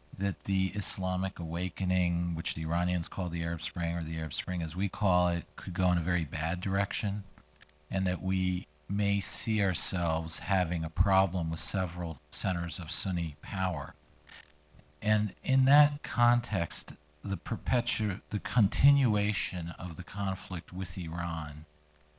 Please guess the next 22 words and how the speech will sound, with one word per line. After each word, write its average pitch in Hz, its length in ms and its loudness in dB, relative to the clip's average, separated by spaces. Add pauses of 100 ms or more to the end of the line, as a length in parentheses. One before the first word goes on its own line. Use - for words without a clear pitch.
puts - 240 0
us 107 160 0
in 98 80 2
an 90 100 0
extremely 104 880 2
difficult 90 580 -8
position, 82 680 -2
and 104 160 2
yet 120 260 6
we 113 100 0
can't 120 300 0
get 123 220 0
beyond 120 460 4
it 92 140 0
until 92 260 -2
you 95 120 2
get 95 280 -2
beyond 90 340 -4
the 85 140 -4
Iran-, 82 280 -4
Iranian 85 480 0
regime. 76 500 -6